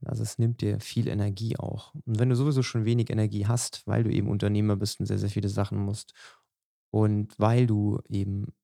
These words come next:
finanziell vielleicht noch nicht dastehst, wo du hin möchtest, und dann kommen auch noch Leute, die dauernd was von dir wollen, ja, und dann machst du halt auch noch ganz, ganz viel Sport, weil du willst ja auch sportlich dich beweisen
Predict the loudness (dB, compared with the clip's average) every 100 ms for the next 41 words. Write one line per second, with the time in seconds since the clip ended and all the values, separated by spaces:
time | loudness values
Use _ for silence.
0 | _ _ _ 0 2 2 0 -2 0 -2
1 | 0 -2 -2 -2 -2 -2 -2 -4 -4 -2
2 | 0 0 -2 -2 -6 -4 -6 -2 0 2
3 | 0 -2 -2 -2 0 0 0 -2 -18 -16
4 | 0 4 6 4 -2 0 2 4 2 0
5 | -4 -4 -2 0 2 2 2 -2 -6 _
6 | -20 -20 -20 -20 -20 _ _ 0 2 2
7 | 2 2 4 0 0 0 0 0 0 0
8 | -4 0 -2 0 -2 -2 0 2 4 2
9 | 2 2 2 0 -2 -2 0 0 -2 -2
10 | 0 -2 -6 -8 -6 -4 -2 -2 -2 -2
11 | -4 -8